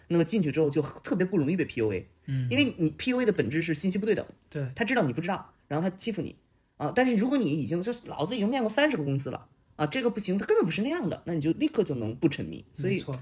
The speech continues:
Speaker 1: 是一个自己的信息的索取能力。
Speaker 2: 嗯。
Speaker 1: 行了，你说说吧，你说说吧。
Speaker 2: 我，我其实就是最近在听那个李松蔚的那个心理学通识的课嘛，
Speaker 1: 嗯。
Speaker 2: 然后今天早上刚好听到一个，我觉得可以用在这儿总结的。
Speaker 1: 说出来。
Speaker 2: 他就是说，你知道很多时候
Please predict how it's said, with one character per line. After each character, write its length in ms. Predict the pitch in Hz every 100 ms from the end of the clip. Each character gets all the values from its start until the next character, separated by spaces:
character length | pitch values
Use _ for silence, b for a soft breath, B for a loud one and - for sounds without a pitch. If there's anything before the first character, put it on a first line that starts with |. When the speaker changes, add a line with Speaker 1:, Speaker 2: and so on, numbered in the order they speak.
| -
Speaker 1:
是 200 | - 208
一 20 |
个 80 | 214
自 160 | 214
己 220 | 226 - -
的 280 | 98 98 - _ _ -
信 300 | - 147 139
息 180 | 147
的 80 | 127
索 200 | - 110
取 140 | - -
能 200 | - -
力。 180 | - -
Speaker 2:
嗯。 220 | 135 127 B B
Speaker 1:
行 180 | 151
了， 100 | 175 147
你 120 | 139
说 180 | 196 175
说 80 |
吧， 80 | 135
你 80 | 127
说 140 | 131 139
说 80 |
吧。 60 | 180
Speaker 2:
我， 120 | 160
我 180 | 165 160
其 180 | 151 254
实 120 | 285
就 120 | 277
是 60 | 233
最 120 | 233
近 180 | 220 208
在 140 | 202
听 340 | 190 - 190 185
那 140 | 175
个 240 | 127 120 113
李 140 | 120
松 180 | 147 151
蔚 140 | 151
的 140 | 120 117
那 120 | 131
个 220 | 117 113
心 180 | - 143
理 40 |
学 120 | 131
通 180 | 131 147
识 120 | 135
的 60 | 131
课 180 | - 139
嘛， 120 | 101 -
Speaker 1:
嗯。 120 | 143 131
Speaker 2:
然 100 | -
后 80 |
今 100 | 170
天 60 | 220
早 60 | 143
上 100 | 180
刚 100 | 240
好 80 |
听 180 | 156 -
到 140 | 147 127
一 80 |
个， 220 | 131 120 120 B B
我 100 | 139
觉 140 | 135 143
得 100 | 147
可 200 | - 143
以 100 | 139
用 140 | 143
在 120 | 143
这 80 | 139
儿 80 | 143
总 200 | 131 123
结 200 | 113 117
的。 160 | 120 -
Speaker 1:
说 200 | - 160
出 120 | 202
来。 60 | 147
Speaker 2:
他 140 | 233
就 160 | 254 254
是 60 |
说， 400 | 208 233 226 226
你 120 | 170
知 60 | 139
道 140 | 202
很 220 | 196 156 131
多 160 | 196
时 100 | 190
候 300 | 147 170 143